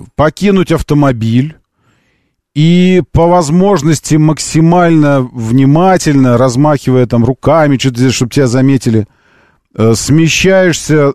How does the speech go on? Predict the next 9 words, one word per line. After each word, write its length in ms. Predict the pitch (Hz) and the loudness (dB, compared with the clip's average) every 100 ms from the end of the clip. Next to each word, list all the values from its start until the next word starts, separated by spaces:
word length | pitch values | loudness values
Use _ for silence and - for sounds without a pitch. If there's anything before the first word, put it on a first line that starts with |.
| - | -2
на 400 | 127 143 147 135 | 0 2 2 2
обочину, 880 | 113 95 123 131 - 185 208 226 220 _ _ _ _ _ _ _ - | -2 -2 0 2 0 0 0 0 -4 _ _ _ _ _ _ _ -2
перелезаешь 920 | 175 190 190 185 170 185 180 156 - | 0 2 2 2 2 2 2 0 -2
через 560 | - 151 139 110 - - | -2 0 0 -2 -6 -4
отбойник 720 | 120 113 107 113 107 117 147 | -2 -2 0 2 2 0 0
металлический, 580 | 147 180 196 - - 151 | 0 0 0 -2 -2 -2
за 300 | 104 151 135 | 2 0 0
заборчиком 800 | 135 123 127 117 - 117 147 139 | -2 0 0 0 -2 -4 -2 0
прячешься, 720 | 151 160 - 170 - 185 | 0 0 -2 -8 -6 -6